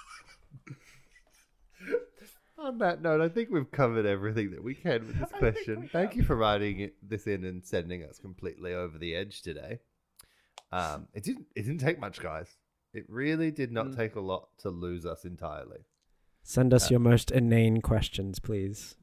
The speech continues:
Speaker 3: and we will go insane over them.
Speaker 1: I think that's the thing. If it, it's not too deep, it's not too heavy, we do just kind of jump the shark.
Speaker 3: I,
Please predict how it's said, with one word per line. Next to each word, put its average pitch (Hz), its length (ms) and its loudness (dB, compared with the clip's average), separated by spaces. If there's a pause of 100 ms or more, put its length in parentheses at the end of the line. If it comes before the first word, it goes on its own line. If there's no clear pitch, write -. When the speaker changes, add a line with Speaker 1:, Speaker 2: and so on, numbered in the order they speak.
(140)
Speaker 3:
and 117 160 0
we 123 100 10
will 123 140 4
go 120 220 4
insane 104 440 -2
over - 240 -18
them. 120 220 -10
Speaker 1:
I 104 80 0
think 131 180 0
that's 151 160 -2
the 127 60 -4
thing. 104 280 0
If 87 160 -6
it, 107 140 -4
it's - 160 -10
not 127 240 -4
too 135 140 -2
deep, 101 360 0
it's 95 120 -6
not 107 140 -8
too 107 160 -10
heavy, 92 600 -6
we 95 160 -4
do 95 300 -8
just 87 380 -10
kind 85 320 -8
of 82 120 -10 (1040)
jump 107 240 -2
the 101 80 -10
shark. 110 300 -6 (1080)
Speaker 3:
I, 104 320 4